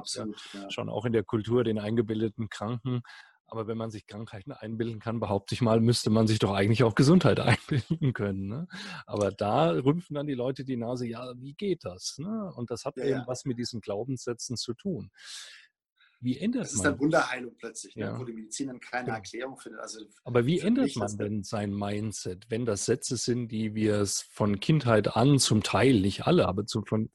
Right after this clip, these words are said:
Speaker 1: zum Teil von Kindheit an, von unseren Eltern schon tief in unserem Unterbewusstsein gespeichert haben? Ähm, das ist ja erstmal nur eine Erkenntnis. Was rätst
Speaker 2: Ja.
Speaker 1: du denn Leuten,
Speaker 2: Ja.
Speaker 1: die solche, ne, bleib bei dem Beispiel, die solche Ängste haben, wie, wie kann man denn so ein, sein Mindset ändern, stärken,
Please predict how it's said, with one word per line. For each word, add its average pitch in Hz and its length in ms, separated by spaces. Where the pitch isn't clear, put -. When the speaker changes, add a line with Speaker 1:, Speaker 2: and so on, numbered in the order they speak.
Speaker 1:
zum 113 180
Teil 113 220
von 120 160
Kindheit 147 360
an, 127 160
von 123 120
unseren 113 280
Eltern 131 400
schon 120 220
tief 160 300
in 123 100
unserem 120 400
Unterbewusstsein 117 760
gespeichert 107 640
haben? 98 380
Ähm, 107 340
das 110 160
ist 127 60
ja 147 100
erstmal 131 260
nur 135 100
eine 139 120
Erkenntnis. 95 960
Was - 240
rätst 127 300
Speaker 2:
Ja. - 20
Speaker 1:
du - 20
denn 120 120
Leuten, 120 360
Speaker 2:
Ja. - 20
Speaker 1:
die 120 140
solche, 117 340
ne, 131 300
bleib 151 280
bei 165 80
dem 151 140
Beispiel, 117 320
die 101 60
solche 110 320
Ängste 120 440
haben, 104 400
wie, 135 280
wie 117 100
kann - 200
man 135 160
denn 113 220
so 104 140
ein, 98 180
sein 101 220
Mindset 101 420
ändern, 104 540
stärken, 110 520